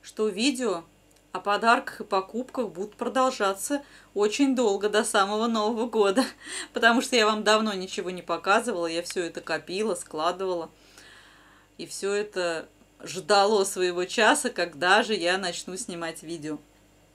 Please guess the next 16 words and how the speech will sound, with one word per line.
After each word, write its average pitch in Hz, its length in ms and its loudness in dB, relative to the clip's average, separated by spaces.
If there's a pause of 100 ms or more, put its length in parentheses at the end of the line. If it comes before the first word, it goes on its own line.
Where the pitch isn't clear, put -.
(600)
Ну 185 160 -10
всё, 190 540 -2
время 185 340 -4
пришло. 190 640 -4 (220)
Сегодня 233 460 2
мы 196 100 -6
будем 180 260 -4
с 175 140 -10
вами 170 240 -2
смотреть, 180 680 -2
что 190 320 0
мне 247 160 0
подарили 170 720 -4 (560)
на 170 400 -6
День 170 400 -8
вышивальщицы, 196 960 -8